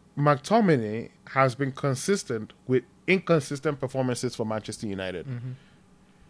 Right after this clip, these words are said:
Speaker 1: Against Burnley, he had a career performance, and everybody were gassing him up on the internet. And I was like, "Are you guys, have you guys lost the plot? Like,
Speaker 2: <laughs>
Speaker 1: since when, since when did, since when did McTominay become this,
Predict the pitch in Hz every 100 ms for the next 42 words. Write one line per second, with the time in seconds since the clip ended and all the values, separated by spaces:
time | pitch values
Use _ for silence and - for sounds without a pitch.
0 | _ - 147 190 202 127 175 170 131 123
1 | 147 139 131 123 127 120 - 123 117 107
2 | 101 117 120 131 127 123 113 104 107 120
3 | 123 - 123 117 110 - 104 104 101 92
4 | 92 113 127 165 160 175 202 202 196 -
5 | - - - - 170 214 294 233 160 170
6 | 170 123 - 139 123 143 135 - - -
7 | 185 202 147 143 208 233 185 156 - -
8 | - - 175 160 196 233 208 156 - -
9 | 196 180 151 185 220 214 - 147 147 123
10 | 139 131 - 202 170 123 113 120 123 -
11 | 143 135 143 147 - - _ _ 117 127
12 | 143 139 -